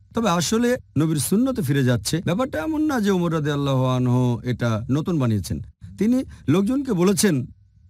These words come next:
যে নবী এমনটাই করতেন। এরকম আরও উদাহরণ আছে, অনেক মুসলিম সাময়িকভাবে তারা বিয়ে করত, মুসলিমদের মধ্যে কিছু গ্রুপ এমন কাজ করত, নবী এটাকে নিষিদ্ধ করেছেন।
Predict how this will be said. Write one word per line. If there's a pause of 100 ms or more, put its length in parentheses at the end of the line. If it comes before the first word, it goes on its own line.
(140)
যে (560)
নবী
এমনটাই
করতেন। (840)
এরকম
আরও
উদাহরণ
আছে, (360)
অনেক
মুসলিম
সাময়িকভাবে (380)
তারা (420)
বিয়ে
করত, (260)
মুসলিমদের
মধ্যে (120)
কিছু (480)
গ্রুপ (300)
এমন
কাজ
করত, (540)
নবী
এটাকে
নিষিদ্ধ
করেছেন।